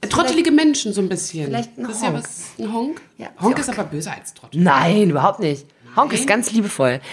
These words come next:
Speaker 2: Also wenn, oh, das ist interessant, wie unterschiedlich konnotiert Schimpfworte sind, ne? Ich finde, Honk ist ganz liebevoll. Ich finde
Speaker 1: Ja.
Speaker 2: auch, ich finde auch Trottel ist ganz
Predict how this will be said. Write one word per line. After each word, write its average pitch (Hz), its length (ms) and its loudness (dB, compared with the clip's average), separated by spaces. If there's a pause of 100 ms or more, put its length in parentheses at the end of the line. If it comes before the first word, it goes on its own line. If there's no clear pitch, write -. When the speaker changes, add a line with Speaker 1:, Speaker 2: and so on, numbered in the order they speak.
(120)
Speaker 2:
Also 226 160 0
wenn, 247 100 4 (300)
oh, 185 200 -6
das 214 200 -8
ist 220 100 -12
interessant, 208 560 -2
wie 185 200 -4
unterschiedlich 208 460 -6
konnotiert 208 460 -2
Schimpfworte 147 480 -6
sind, 135 240 -10
ne? 214 120 -10 (260)
Ich - 120 -10
finde, 262 260 0
Honk 254 200 2
ist - 180 -10
ganz 226 280 -4
liebevoll. 170 480 -2 (260)
Ich - 140 -12
finde 226 180 0
Speaker 1:
Ja. 156 80 4
Speaker 2:
auch, - 160 -8
ich - 120 -8
finde 220 180 4
auch - 60 -6
Trottel 277 380 0
ist - 200 -6
ganz 165 160 -8